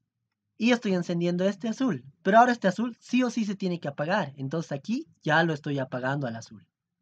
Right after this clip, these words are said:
El rojo, como les decía, ya estaba apagado desde el setup, entonces no es necesario que lo pongamos.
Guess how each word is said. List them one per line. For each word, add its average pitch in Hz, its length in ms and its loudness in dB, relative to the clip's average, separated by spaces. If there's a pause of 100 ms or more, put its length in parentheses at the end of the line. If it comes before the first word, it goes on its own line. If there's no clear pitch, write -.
(720)
El 202 200 4
rojo, 247 540 4
como 175 220 2
les 170 160 -2
decía, 220 300 0
ya 214 220 4
estaba 208 320 2
apagado 165 680 -2 (340)
desde 147 300 -2
el 143 80 -6
setup, 196 440 0
entonces 196 520 -6
no 190 240 0
es 269 100 0
necesario 160 600 -6
que 196 240 -4
lo 147 160 -6
pongamos. 117 580 -10